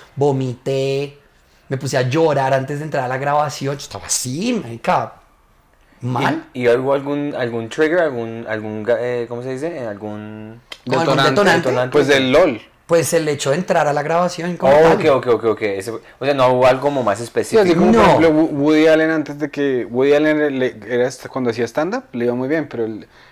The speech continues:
Speaker 3: ese man vomitaba, y vomitaba, y lo, y los managers lo tenían que empujar al escenario porque él,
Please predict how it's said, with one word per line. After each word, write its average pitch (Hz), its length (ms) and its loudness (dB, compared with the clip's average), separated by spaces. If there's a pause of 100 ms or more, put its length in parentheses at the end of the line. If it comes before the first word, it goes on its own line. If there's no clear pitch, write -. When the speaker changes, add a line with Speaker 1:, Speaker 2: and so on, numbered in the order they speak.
(100)
Speaker 3:
ese 113 160 -10
man 131 320 -6
vomitaba, 131 760 -2 (1080)
y 131 180 2
vomitaba, 131 540 4
y 156 200 4
lo, 127 200 2
y 117 200 -2
los 117 200 0
managers 131 400 0
lo 147 80 -2
tenían 117 320 -6
que 135 80 -12
empujar 123 320 -8
al 113 80 -4
escenario 117 340 -8
porque 113 300 -8
él, 104 240 -12